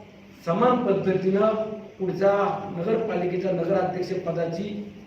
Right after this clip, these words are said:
जबाबदारी देण्याचा देखील आम्ही निर्णय केलेला आहे. त्याचबरोबर इतर जागेंच्या बाबत आणि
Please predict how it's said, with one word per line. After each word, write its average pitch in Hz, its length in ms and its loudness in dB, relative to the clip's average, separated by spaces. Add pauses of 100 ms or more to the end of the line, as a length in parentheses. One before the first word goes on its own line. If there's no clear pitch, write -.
(340)
जबाबदारी 202 560 6
देण्याचा 175 400 0
देखील 175 300 -2
आम्ही 175 240 0 (380)
निर्णय 160 320 0
केलेला 180 340 0
आहे. 196 240 -2 (640)
त्याचबरोबर 196 640 4 (640)
इतर 180 320 6
जागेंच्या 190 520 4
बाबत - 360 4 (760)
आणि 208 240 2